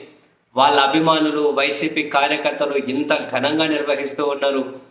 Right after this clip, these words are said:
రాత్రి దగ్గర నుంచి మొదలుపెట్టి సెలబ్రేషన్స్, కమ్యూనిటీ హాల్ పెట్టి, కమ్యూనిటీ హాల్ తీసుకొని, ఫంక్షన్ హాల్ తీసుకొని, రోడ్ల మీద రక్తదానం, పండ్లు, బ్రెడ్లు పంపిణీ,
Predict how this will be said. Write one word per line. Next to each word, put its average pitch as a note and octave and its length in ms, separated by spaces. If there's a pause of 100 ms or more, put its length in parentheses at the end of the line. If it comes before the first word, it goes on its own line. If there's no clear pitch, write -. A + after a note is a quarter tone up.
(300)
రాత్రి B2+ 520
దగ్గర C#3 300
నుంచి D3 180
మొదలుపెట్టి D3 640
సెలబ్రేషన్స్, C#3+ 800 (120)
కమ్యూనిటీ D3 480
హాల్ C3+ 340
పెట్టి, C3+ 440 (640)
కమ్యూనిటీ D3 380
హాల్ C#3 300
తీసుకొని, C3+ 340
ఫంక్షన్ B2+ 400
హాల్ C#3 260
తీసుకొని, C3+ 300
రోడ్ల C3+ 420
మీద D3 160 (520)
రక్తదానం, D3 720
పండ్లు, C#3+ 360
బ్రెడ్లు B2+ 580 (200)
పంపిణీ, C3+ 640